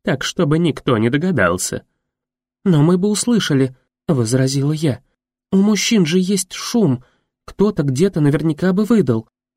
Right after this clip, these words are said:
«Подумай головой, моя девочка. Вспомни историю.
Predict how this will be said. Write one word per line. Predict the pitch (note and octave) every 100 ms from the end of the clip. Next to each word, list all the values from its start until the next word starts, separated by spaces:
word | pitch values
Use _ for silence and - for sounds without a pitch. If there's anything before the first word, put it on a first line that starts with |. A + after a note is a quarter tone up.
| -
«Подумай | B2+ A2+ C#3 G3 C3+ B2+
головой, | C3 C3+ C3+ D3 F#3 G2+
моя | F#2+ F#2
девочка. | F#2 F#2 F#2 F#2 - F#2+ - _ _ _
Вспомни | - - B3 G#3+ G#3 G3+
историю. | - C#3+ G2 F#2 F#2+